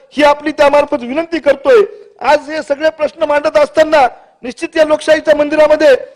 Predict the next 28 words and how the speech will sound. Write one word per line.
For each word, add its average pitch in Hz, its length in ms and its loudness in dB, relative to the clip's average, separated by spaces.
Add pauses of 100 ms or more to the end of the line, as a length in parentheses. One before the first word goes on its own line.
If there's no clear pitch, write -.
(160)
हे 269 80 4
सगळे 294 280 -2
प्रश्न 311 380 -4 (580)
आणि 277 200 -4
त्या 311 180 2
प्रश्नाला 311 460 0
उकल 302 320 -2
देण्यासाठी 294 600 -2 (260)
आपल्या 311 320 0
मार्फत 302 380 -2
मी 302 100 -8
इथं 302 260 -4
विनंती 330 400 -6
करतोय. 294 480 2 (380)
आज 294 200 0 (160)
अध्यक्ष - 300 -8
महोदय, 311 400 0 (380)
पोलीस 302 200 -8
पाटलांचे 302 460 -2
प्रश्न 320 300 -10
असतील, 311 400 -4 (320)
एनआरएचएमच्या 320 680 -2
कर्मचाऱ्यांचे 311 560 0
प्रश्न 302 280 -8
असतील, 262 360 -6 (300)
या 277 80 2
सगळ्या 311 340 0
प्रश्नाला 302 600 0